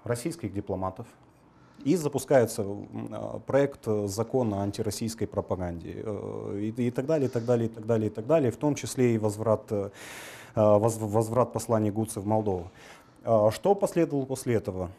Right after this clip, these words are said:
Американцы давят на европейские структуры, и европейские структуры, не объясняя ничего,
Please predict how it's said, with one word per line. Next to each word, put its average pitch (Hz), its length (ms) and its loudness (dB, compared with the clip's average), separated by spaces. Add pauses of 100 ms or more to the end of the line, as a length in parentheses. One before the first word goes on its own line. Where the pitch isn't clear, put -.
Американцы 131 600 0
давят 113 320 -2
на 110 60 -8
европейские 104 540 -6
структуры, 190 480 -2
и 175 60 -2
европейские 226 680 0
структуры, 214 600 4
не 202 280 8
объясняя 202 760 4
ничего, 165 680 2